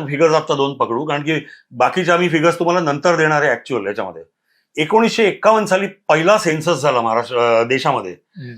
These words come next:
Speaker 1: तर त्यामध्ये मुंबईमध्ये मराठी माणसांची संख्या, लोकसंख्या सत्तेचाळीस टक्के होती
Speaker 2: ओके.
Speaker 1: सेन्सस प्रमाणे. आणि शेवटचा सेन्सस जो आपला झालाय तो दोन हजार अकरा साली
Speaker 2: अकरा
Speaker 1: झालाय.
Speaker 2: साली झाला.
Speaker 1: एकवीस सालचा कोविडमुळे होऊ नाही शकला.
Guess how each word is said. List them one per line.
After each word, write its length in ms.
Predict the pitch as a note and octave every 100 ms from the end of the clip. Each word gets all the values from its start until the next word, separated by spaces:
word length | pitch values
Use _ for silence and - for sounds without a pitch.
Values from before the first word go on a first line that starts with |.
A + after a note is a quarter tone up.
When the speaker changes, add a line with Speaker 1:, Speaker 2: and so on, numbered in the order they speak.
| -
Speaker 1:
तर 40 | C#3+
त्यामध्ये 460 | C3+ F3+ G#3+ G#3
मुंबईमध्ये 720 | G#3+ D#3 E3+ G3 G3+ E3+ D3 D#3+
मराठी 420 | C3+ D#3+ F#3+ G3+
माणसांची 680 | F3+ D#3+ E3 E3 C#3+ F3 F3+
संख्या, 440 | - D3 D3 C#3
लोकसंख्या 540 | C3 E3+ D3 C3 A#2 A#2+ - - -
सत्तेचाळीस 800 | - - - A3 G#3+ F3 F3 D#3+
टक्के 240 | D3 -
होती 300 | B2+ G2 E2 _ _ _ -
Speaker 2:
ओके. 240 | - _ _ _ _
Speaker 1:
सेन्सस 460 | - E3+ F3+ G#3 -
प्रमाणे. 400 | C3+ G#2+ E2 _ _ _ _ _ _ _ _ _ _ _ -
आणि 240 | D#3 F3+
शेवटचा 520 | - F3+ A#3+ A#3+ A3+
सेन्सस 400 | F3+ F3+ E3 F3
जो 80 | D#3
आपला 260 | D#3+ - D3
झालाय 260 | C3 C3+ C#3+
तो 80 |
दोन 160 | D#3 D3
हजार 160 | D#3 E3+
अकरा 340 | - - D#3+
साली 180 | D3 C3+
Speaker 2:
अकरा 60 |
Speaker 1:
झालाय. 240 | C3 G2 G#2
Speaker 2:
साली 140 | F#2+
झाला. 120 | F#2+
Speaker 1:
एकवीस 280 | C3 E3+ E3+
सालचा 260 | E3 D3+ D#3
कोविडमुळे 480 | - C#3+ D3+ D3 D3
होऊ 180 | C3
नाही 160 | E3 C3+
शकला. 220 | A2 G2